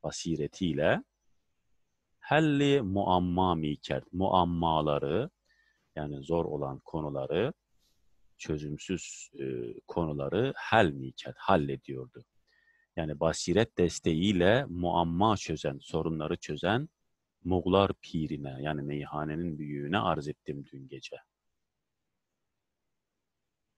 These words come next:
Evet, şu tabii bir önceki, e, şerhi okumayı atlamışız. Onu da hemen vurgulayalım.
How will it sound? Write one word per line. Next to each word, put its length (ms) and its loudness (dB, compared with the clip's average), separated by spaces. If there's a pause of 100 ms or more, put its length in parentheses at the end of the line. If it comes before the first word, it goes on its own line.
(920)
Evet, 180 4
şu 320 -4
tabii 260 0
bir 100 4
önceki, 680 2
e, 280 0
şerhi 460 -2
okumayı 420 -2
atlamışız. 540 -2
Onu 220 -4
da 80 -8
hemen 220 -2
vurgulayalım. 680 -4